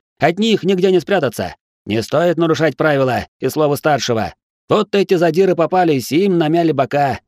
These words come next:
Но не переживайте, совсем не сильно. Им ничто не помешает вновь сойтись кулак к кулаку». «Да мы не хотим тут прыгать на потеху другим», озираясь из-под лобья, заявил тот, что пониже.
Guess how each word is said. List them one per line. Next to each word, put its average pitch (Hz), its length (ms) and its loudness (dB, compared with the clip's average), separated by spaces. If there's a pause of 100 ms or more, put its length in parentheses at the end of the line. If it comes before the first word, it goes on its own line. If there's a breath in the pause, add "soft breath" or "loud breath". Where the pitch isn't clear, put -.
(140)
Но 180 180 -2
не 147 100 0
переживайте, 127 800 -2 (160)
совсем 156 440 0
не 160 100 0
сильно. 135 460 0 (260)
Им 190 220 2
ничто 185 300 0
не 175 100 2
помешает 165 480 0
вновь 156 300 -2
сойтись 147 400 -2
кулак 151 340 -2
к - 60 -20
кулаку». 139 480 -2 (440)
«Да 78 160 -12
мы 117 200 -4
не 117 160 -2
хотим 127 400 -6
тут 127 200 -2
прыгать 120 380 0
на 117 100 -2
потеху 117 420 -4
другим», 107 440 -2 (300)
озираясь 101 520 -2
из-под 104 280 -4
лобья, 110 300 0
заявил 104 420 0
тот, 120 180 -2
что - 180 -8
пониже. 82 500 -6